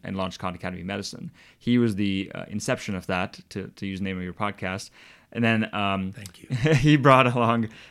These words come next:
Speaker 1: uh, Tanner Marshall, who's our creative director and the voice behind, uh, our videos. We joke that at this point, our videos have been viewed about six hundred fifty years worth of minutes, watch minutes. Um, Tanner,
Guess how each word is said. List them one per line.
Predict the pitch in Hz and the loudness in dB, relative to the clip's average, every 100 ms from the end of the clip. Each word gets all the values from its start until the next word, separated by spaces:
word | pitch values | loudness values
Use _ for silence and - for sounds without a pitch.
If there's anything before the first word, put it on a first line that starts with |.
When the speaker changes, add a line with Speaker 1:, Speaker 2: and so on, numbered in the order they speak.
| _ | _
Speaker 1:
uh, | 107 98 | -2 0
Tanner | 95 131 123 107 | 0 2 4 4
Marshall, | 101 104 - 120 | 2 0 0 -2
who's | 120 | -2
our | 95 | -4
creative | 90 101 107 98 | -2 0 0 0
director | 110 113 135 135 139 - | -2 -2 -2 -2 -6 -8
and | 107 | -4
the | 98 | -4
voice | 92 104 104 101 | 0 0 2 -2
behind, | - 98 92 92 90 | -6 -6 -4 -6 -8
uh, | - 50 - - _ - | -10 -12 -14 -20 _ -10
our | 104 | -4
videos. | 98 117 127 107 | 0 2 0 0
We | 107 | -2
joke | 113 127 - | 2 0 0
that | 104 95 - - - - | -4 -4 -8 -20 -14 -2
at | 117 | 2
this | 151 | 2
point, | - 139 | 4 2
our | 110 | 2
videos | 95 110 113 110 | 2 0 0 0
have | 107 | -2
been | 98 92 | -4 -4
viewed | 98 101 | -4 -4
about | 95 95 - | -4 -6 -10
six | - - 110 | -12 -8 -6
hundred | 113 104 | -4 -4
fifty | - 107 101 | -4 -6 -6
years | 92 90 98 117 131 - - _ | -6 -4 -4 -6 -8 -14 -16 _
worth | 104 110 110 | -4 -4 -4
of | 95 - | -10 -10
minutes, | 87 110 151 - | -4 -2 -4 -6
watch | - 107 - | -10 -10 -6
minutes. | 131 165 - - - - _ | -8 -8 -12 -18 -20 -20 _
Um, | - 101 98 101 - | -6 -2 -2 -4 -6
Tanner, | 131 127 127 123 117 | 0 2 4 4 2